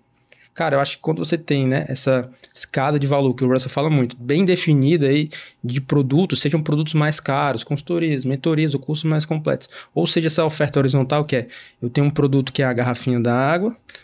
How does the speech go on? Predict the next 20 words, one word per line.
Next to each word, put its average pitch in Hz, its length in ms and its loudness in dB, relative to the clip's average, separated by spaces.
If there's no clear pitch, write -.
eu 135 120 0
tenho 131 220 2
aqui 123 180 -2
a 113 80 0
caneca, 127 840 0
eu 139 60 -2
tenho 135 220 0
aqui 127 120 -4
o 127 60 -2
café, 131 720 0
e 156 60 2
aí, 151 100 0
tipo, 135 160 -6
o 127 60 -8
cara 139 180 -2
que - 100 -16
compra 147 320 -2
água 131 320 0
quer 131 120 -4
comprar 131 480 -2